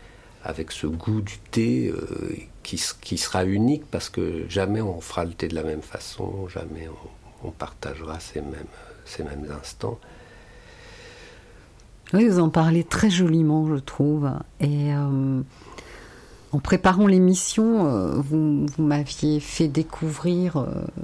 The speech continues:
Speaker 2: le Ritsu Zen. Est-ce, le Ritsu Zen, est-ce que vous pourriez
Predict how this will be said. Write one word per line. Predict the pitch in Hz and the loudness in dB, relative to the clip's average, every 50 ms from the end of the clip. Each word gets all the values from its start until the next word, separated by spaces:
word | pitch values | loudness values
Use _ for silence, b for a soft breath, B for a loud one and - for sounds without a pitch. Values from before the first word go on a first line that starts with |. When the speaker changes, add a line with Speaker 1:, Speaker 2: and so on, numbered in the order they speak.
| - - - | -8 -6 -4
Speaker 2:
le | 147 139 139 131 | -2 0 0 0
Ritsu | 131 131 160 160 - - - - 165 151 131 | 0 -2 -2 -2 -2 -4 -4 -2 -2 -2 -2
Zen. | 131 131 151 143 143 151 143 | 0 2 2 2 4 2 2
Est-ce, | 131 127 127 - - - - - - | 2 0 -2 -6 -8 -12 -14 -10 -6
le | 165 139 | -4 -4
Ritsu | 139 - 151 - - - - 123 - - | -2 -2 -4 -6 -6 -8 -8 -6 -4 -2
Zen, | 139 139 131 139 | 0 0 0 0
est-ce | 135 123 - - - | 0 -2 -4 -6 -6
que | - - 127 | -6 -6 -6
vous | 131 143 | -4 -6
pourriez | 135 - - - 127 139 135 139 143 139 131 | -8 -8 -8 -6 -6 -4 -2 -2 -2 -2 -2